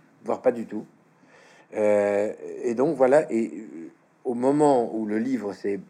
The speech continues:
à peu près constitué, c'est-à-dire que j'avais un nombre de textes, et puis je sentais qu'elle, elle est apparue un peu comme le, le personnage un peu fantomatique quand même,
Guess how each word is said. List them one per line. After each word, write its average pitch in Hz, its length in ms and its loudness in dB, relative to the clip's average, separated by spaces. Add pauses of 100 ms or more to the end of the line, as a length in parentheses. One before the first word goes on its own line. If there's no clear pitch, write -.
à 107 100 -2
peu 127 160 0
près 113 220 -2
constitué, 123 800 -4 (640)
c'est-à-dire 101 220 -2
que 90 60 -6
j'avais 95 220 -2
un 98 100 0
nombre 98 260 -6
de 98 120 -6
textes, 113 500 0
et 95 40 -10
puis 98 160 -12
je 98 120 -10
sentais 113 420 -4
qu'elle, 98 260 -6 (640)
elle 117 220 4
est 143 160 4
apparue 139 440 2
un 120 100 0
peu 131 140 -6
comme 113 280 -4
le, 95 480 0 (1000)
le 107 120 -10
personnage 113 760 -4
un 104 100 -8
peu 127 120 -4
fantomatique 131 720 -2
quand 123 160 -4
même, 113 320 -2